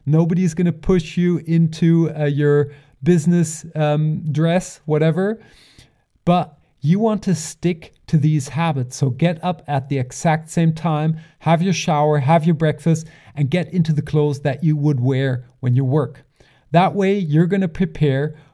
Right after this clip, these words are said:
for work. You're gonna get into the state of working.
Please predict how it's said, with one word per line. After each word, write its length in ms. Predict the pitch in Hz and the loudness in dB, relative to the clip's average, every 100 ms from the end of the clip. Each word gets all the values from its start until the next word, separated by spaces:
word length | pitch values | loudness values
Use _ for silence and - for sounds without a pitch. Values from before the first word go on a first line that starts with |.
| _ | _
for 260 | - 175 | -2 0
work. 380 | 185 254 - - _ _ _ _ | 0 -2 -4 -12 _ _ _ _
You're 220 | - 147 139 | -2 0 2
gonna 200 | 165 160 | 2 2
get 240 | 160 160 | 0 -2
into 180 | 170 151 | -4 -2
the 120 | 156 | 0
state 420 | - - 208 226 - | 0 0 -2 -2 -4
of 180 | 151 | -2
working. 560 | 127 135 123 131 110 113 | 0 -2 -2 -6 -10 -12